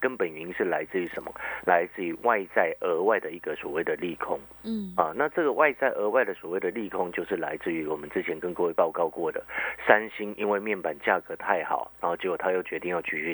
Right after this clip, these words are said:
Speaker 1: 生产，这个坏东西商人变来变去，
Speaker 2: 是，
Speaker 1: 对不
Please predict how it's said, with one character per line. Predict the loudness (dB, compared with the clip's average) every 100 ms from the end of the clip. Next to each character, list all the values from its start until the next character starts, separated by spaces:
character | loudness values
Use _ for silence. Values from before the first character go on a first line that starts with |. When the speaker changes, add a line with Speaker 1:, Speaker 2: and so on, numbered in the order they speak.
| 0
Speaker 1:
生 | -2 -2
产， | -8 -10 -12 -18 -16 -16 -8
这 | 0
个 | 2
坏 | 6 4
东 | 4 -4 -4
西 | -4 0
商 | 0 2
人 | -2 0
变 | 0
来 | 0 0
变 | -2 -2
去， | -4 -4 -6 0
Speaker 2:
是， | 2 4 2 4
Speaker 1:
对 |
不 | 2